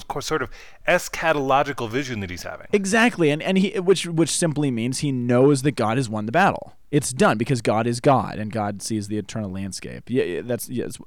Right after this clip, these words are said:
Speaker 2: There's a, here's a little shout out. I wanna give a shout out to my friend, um, Marie Miller. Do you know Marie Miller,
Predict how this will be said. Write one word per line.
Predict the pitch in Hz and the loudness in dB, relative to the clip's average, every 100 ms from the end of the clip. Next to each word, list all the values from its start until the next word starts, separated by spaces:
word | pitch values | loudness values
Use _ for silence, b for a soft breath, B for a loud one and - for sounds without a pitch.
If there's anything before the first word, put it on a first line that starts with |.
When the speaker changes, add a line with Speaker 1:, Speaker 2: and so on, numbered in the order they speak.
| - | 2
Speaker 2:
There's | 165 160 | 4 6
a, | 156 120 b b b b | 6 4 b b b b
here's | 277 208 | 2 4
a | |
little | 170 139 | 4 2
shout | - 120 104 | 2 2 2
out. | 104 | 2
I | |
wanna | 139 151 | 2 4
give | 139 | 4
a | |
shout | - 123 | 4 2
out | 123 - | 2 0
to | |
my | 120 113 | -2 -2
friend, | - 120 117 113 - b b b b 127 | -2 -4 -4 -6 -10 b b b b 0
um, | 123 113 - | 2 2 2
Marie | 135 131 143 | 4 6 6
Miller. | 135 123 151 160 | 6 6 6 4
Do | 180 | 4
you | |
know | 190 | 6
Marie | 185 180 | 6 6
Miller, | 175 170 175 175 | 6 6 4 2